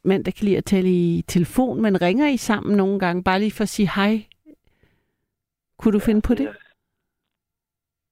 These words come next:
Speaker 2: det, det kunne jeg nok godt finde på, men, men jeg har ikke rigtig tænkt over at gøre det, vil jeg sige. Øhm, ja, det, jeg ved ikke, om det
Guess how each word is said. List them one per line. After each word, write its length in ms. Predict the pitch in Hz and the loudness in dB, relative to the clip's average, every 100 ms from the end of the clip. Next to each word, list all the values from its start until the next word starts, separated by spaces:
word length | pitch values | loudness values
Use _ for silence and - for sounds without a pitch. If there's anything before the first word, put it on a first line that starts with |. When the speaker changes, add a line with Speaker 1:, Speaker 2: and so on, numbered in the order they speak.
| _ - | _ -16
Speaker 2:
det, 180 | - - | -12 -4
det 420 | 113 123 131 120 - _ | 0 0 0 -2 -10 _
kunne 200 | - 113 | -8 -2
jeg 60 | 127 | 0
nok 200 | 117 117 | 0 0
godt 220 | 101 110 | -2 -2
finde 140 | 117 107 | -8 -6
på, 260 | - 113 - | -4 -4 -6
men, 200 | - - - | -12 -14 -12
men 180 | - | -12
jeg 100 | - | -12
har 80 | - | -8
ikke 160 | - 110 | -4 -2
rigtig 220 | 104 - | -2 -4
tænkt 220 | 110 110 | -8 -6
over 180 | 101 95 | -4 -4
at 60 | - | -2
gøre 240 | - 107 | 0 0
det, 100 | 110 | -2
vil 80 | - | -8
jeg 80 | - | -10
sige. 340 | - - - - | -12 -12 -8 -8
Øhm, 300 | - - - _ _ _ _ _ _ _ _ _ - | -8 -12 -18 _ _ _ _ _ _ _ _ _ -6
ja, 180 | 85 87 - - | -2 -2 -6 -2
det, 460 | 107 107 104 101 - | 2 2 2 0 -4
jeg 140 | 92 | -4
ved 120 | 113 139 | 0 2
ikke, 120 | 135 | 2
om 140 | 117 | -2
det 260 | - 101 | -4 -6